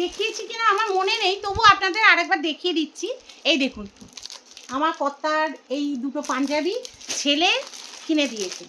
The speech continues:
এই যে, ঠিক আছে? এই তাহলে আজকের বাজার, পুজোর বাজারের মার্কেটিং বলতে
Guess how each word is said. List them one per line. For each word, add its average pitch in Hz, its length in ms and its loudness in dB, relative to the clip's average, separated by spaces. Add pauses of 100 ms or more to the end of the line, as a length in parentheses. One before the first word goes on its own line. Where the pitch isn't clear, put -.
(180)
এই 220 100 -14
যে, 185 120 -14 (1300)
ঠিক 349 120 -4
আছে? 440 200 -4 (1000)
এই 226 240 -6 (2750)
তাহলে 320 280 6 (240)
আজকের 349 380 -2
বাজার, 302 400 6 (500)
পুজোর 392 320 2
বাজারের 415 500 4 (420)
মার্কেটিং 320 600 0
বলতে 403 300 -2